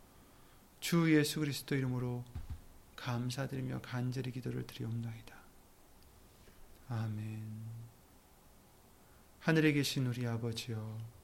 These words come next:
이름이 거룩히 여김을 받으시오며, 나라에 임하옵시며, 뜻이 하늘에서 이룬 것 같이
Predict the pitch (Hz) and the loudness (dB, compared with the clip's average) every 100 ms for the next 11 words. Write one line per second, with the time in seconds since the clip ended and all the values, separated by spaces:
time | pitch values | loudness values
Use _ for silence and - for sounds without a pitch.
0 | - - - - - - 143 139 139 143 | -20 -20 -20 -20 -20 0 4 6 6 6
1 | 139 139 - 147 135 135 131 131 131 123 | 4 4 2 4 4 4 2 0 -4 -4
2 | 123 120 - 123 120 120 120 123 123 - | -4 -6 -6 -6 -6 -6 -8 -12 -16 -20
3 | - - - - - - - - 135 127 | -20 -20 -20 -20 -20 -20 -16 0 4 4
4 | 120 120 120 127 131 135 131 - - 135 | 4 2 0 0 0 0 -2 -4 -4 -6
5 | 123 - - - - - - - - - | -6 -12 -20 -20 -20 -20 -20 -20 -20 0
6 | 156 151 156 160 156 147 151 143 143 143 | 2 4 4 6 6 6 4 4 2 2
7 | - 127 - - 127 | 0 -4 -4 -6 -6